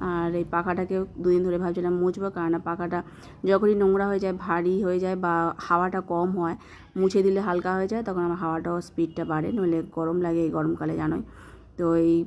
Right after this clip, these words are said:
মুছে মাছে পরিষ্কার করে নিচ্ছি। প্রচণ্ড ধুলো থাকে, সেই ধুলোগুলো ঝরে ঝরে পড়ে আবার বিছানায়, বিছানাটাকে একটুখানি ঝেড়ে নেবো। এমনিতে সকালে ঝেড়ে নিয়েছি, তবুও, আহ, পাখা, উম,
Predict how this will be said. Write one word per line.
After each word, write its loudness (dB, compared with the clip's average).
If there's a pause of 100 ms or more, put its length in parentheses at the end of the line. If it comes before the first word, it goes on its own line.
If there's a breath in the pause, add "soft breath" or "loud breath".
(120)
মুছে 0
মাছে 0
পরিষ্কার -2
করে 0
নিচ্ছি। -2
প্রচণ্ড -4
ধুলো 2
থাকে, -2
সেই 0
ধুলোগুলো 2
ঝরে 0
ঝরে -2
পড়ে -4
আবার 0
বিছানায়, -2
বিছানাটাকে -2
একটুখানি 0
ঝেড়ে 0
নেবো। 0 (1000 loud breath)
এমনিতে 4
সকালে 2
ঝেড়ে 2
নিয়েছি, 2
তবুও, -2 (120)
আহ, -2
পাখা, 0 (100)
উম, 2